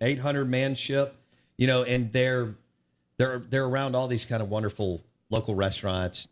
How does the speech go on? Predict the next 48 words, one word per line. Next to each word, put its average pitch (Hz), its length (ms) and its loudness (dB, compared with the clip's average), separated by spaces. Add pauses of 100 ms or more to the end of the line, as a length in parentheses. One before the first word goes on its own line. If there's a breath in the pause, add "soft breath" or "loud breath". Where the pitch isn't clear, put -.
You 82 60 -16
can 90 140 -4
order 87 200 0
food 87 400 -2
and 85 80 -4
all 87 140 2
that 87 160 -2
kind 90 160 -4
of 78 60 -8
good 85 120 -2
stuff. 87 420 0
And 85 80 -6
like 92 180 -2
I 90 60 0
said, 95 200 -2
they've, 92 180 -2 (140)
they've 92 160 -2 (260)
just - 200 -4
about 101 180 2
got 107 140 2
a - 40 0
theme 107 400 -2
for 82 200 -4 (180)
every 95 240 2
day, 82 260 0
something 107 340 -4
new's 95 300 0
happening 90 540 -4 (540)
at 107 240 2
the 95 160 0
brewery. 101 360 2
You 101 120 2
wanna 131 160 0
follow 113 380 0
'em 95 80 -4
on 92 100 -2
Instagram 98 840 -2
and 82 140 -8
Facebook. 95 580 -2
They're 92 140 0
heavy 95 340 2
out 92 180 0
there 92 140 0
telling 95 300 -2
you 87 80 -4
what's 92 200 -4
going 92 280 -2
on. 104 340 0